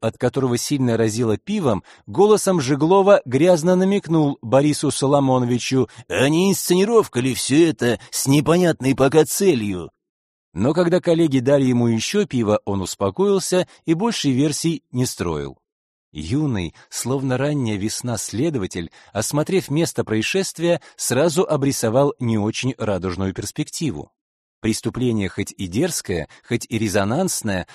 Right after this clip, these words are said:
но трудно раскрываемое по причине отсутствия зацепок.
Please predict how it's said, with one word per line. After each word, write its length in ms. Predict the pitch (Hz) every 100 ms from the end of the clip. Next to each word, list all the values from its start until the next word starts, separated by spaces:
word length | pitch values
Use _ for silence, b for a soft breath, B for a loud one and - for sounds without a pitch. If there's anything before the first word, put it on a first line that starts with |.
| B
но 260 | 110 202 -
трудно 380 | - 160 170 180
раскрываемое 960 | 185 - 190 170 131 117 113 110 110 -
по 100 | 113
причине 520 | - 107 - 160 170
отсутствия 640 | - 117 - 101 - 104 104
зацепок. 720 | 123 151 117 95 76 -